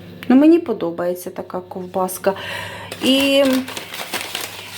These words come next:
кава була, така гарна акція в А Т Б на цю каву. Думаю, ні, себе треба балувати.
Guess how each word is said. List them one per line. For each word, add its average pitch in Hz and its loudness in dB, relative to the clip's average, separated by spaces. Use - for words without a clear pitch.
кава 240 6
була, 208 2
така 269 0
гарна 240 0
акція - 2
в 214 0
А 214 2
Т 208 -2
Б 202 2
на 202 0
цю 202 -2
каву. 180 0
Думаю, 226 4
ні, 233 4
себе 320 4
треба 208 2
балувати. 294 0